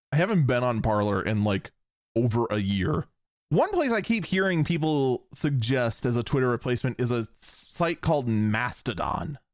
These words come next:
And I don't know about any of you that actually tried looking at it. I cannot figure out how, uh, how Mastodon works. As far as I can tell, it's basically Discord or Reddit, except more segregated.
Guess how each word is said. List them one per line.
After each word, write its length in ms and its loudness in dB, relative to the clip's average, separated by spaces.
And 120 -2
I 80 -2
don't 100 2
know 100 2
about 200 0
any 120 2
of 100 2
you 240 2
that 140 2
actually 260 0
tried 220 0
looking 220 -2
at 120 2
it. 120 -4
I 180 0
cannot 720 2
figure 420 0
out 320 -2
how, 480 2
uh, 300 2
how 140 2
Mastodon 560 0
works. 320 -2
As 100 0
far 180 0
as 100 0
I 60 0
can 160 2
tell, 360 2
it's 380 -6
basically 560 0
Discord 720 0
or 220 4
Reddit, 480 0
except 340 -2
more 260 4
segregated. 720 -2